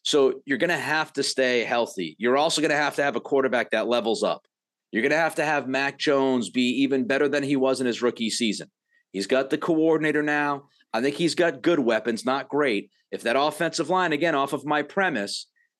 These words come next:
if that offensive line is healthy and they're solid, then you need Mac to level up. And finally, I would just say less freaking mistakes and bad football, man.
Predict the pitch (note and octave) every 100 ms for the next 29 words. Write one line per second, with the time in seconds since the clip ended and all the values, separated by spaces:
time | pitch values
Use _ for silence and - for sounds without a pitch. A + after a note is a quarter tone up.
0 | _ B2+ B2 C#3 C#3+ D3+ E3+ D#3+ D#3+ C#3+
1 | D#3+ D#3+ D3 - E3+ E3 - D3+ C3+ C#3
2 | C3+ - F#3 F3 C#3 G2+ G2 _ _ -
3 | A#2 C#3 E3+ E3 C#3+ B2+ D3 D3 - C3
4 | C3 B2 A#2+ C#3 B2 - - - C3+ C3
5 | - E3+ F3+ D#3+ C#3 B2+ A2+ - _ _
6 | D3+ F3+ F#3 D3+ D3 C#3+ C3 A2+ C3+ D3+
7 | - - - - C#3+ C#3 C#3 A2 G2 -
8 | A#2+ B2 - F#2 G#2+ A2+ A#2+ - B2 -
9 | G2+ F#2+ G2 F#2+ F#2+